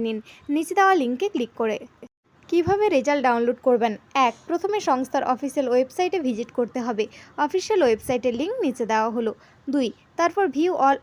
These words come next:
অপশনে ক্লিক করতে হবে। তিন, তারপর নির্দিষ্ট নোটিফিকেশনে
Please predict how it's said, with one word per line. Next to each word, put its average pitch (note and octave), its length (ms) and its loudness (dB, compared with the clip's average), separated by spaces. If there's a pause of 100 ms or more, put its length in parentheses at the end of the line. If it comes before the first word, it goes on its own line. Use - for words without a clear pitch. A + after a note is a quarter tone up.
অপশনে D#4 400 -4
ক্লিক A#3+ 220 -2
করতে A3+ 300 -2
হবে। A3+ 280 0 (360)
তিন, D4 180 0 (280)
তারপর E4 280 0
নির্দিষ্ট E4 480 -2 (180)
নোটিফিকেশনে D#4+ 600 -2